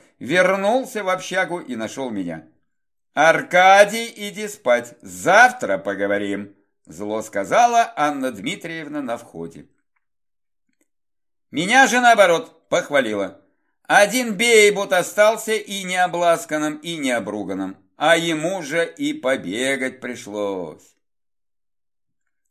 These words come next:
В кафе я чуть не опоздал. Трудно успеть вовремя, когда автобусы ходят как попало. Дядя Саша меня ждал и уже заказал две порции их фирменного жаркого с мясом и грибами в глиняных горшочках.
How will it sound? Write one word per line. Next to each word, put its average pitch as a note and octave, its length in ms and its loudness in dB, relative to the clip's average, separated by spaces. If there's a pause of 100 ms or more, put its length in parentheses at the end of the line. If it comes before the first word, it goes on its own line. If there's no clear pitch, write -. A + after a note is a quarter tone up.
В - 100 -20
кафе B3+ 640 4
я F3+ 260 2
чуть B3+ 420 -8
не D#3 160 -6
опоздал. F#2+ 680 -4 (120)
Трудно F#3 520 -2
успеть G#2+ 360 -10
вовремя, B3 540 2
когда C3 380 0
автобусы F3+ 500 -8
ходят C3 320 -10
как A2 220 -10
попало. D2+ 440 -12 (640)
Дядя B3+ 380 0
Саша C4 360 0
меня F#3+ 280 -4
ждал D#3+ 440 2
и C#3 100 -8
уже C3 260 -10
заказал B2 480 -4
две A#2 260 -4
порции A3+ 680 0 (240)
их F3+ 220 -8
фирменного A2 880 -4
жаркого A#2+ 540 -2
с - 100 -10
мясом A3 500 0
и A3+ 40 -8
грибами G3 480 -2
в D3 80 -12
глиняных C#3 420 -6
горшочках. F2+ 580 -12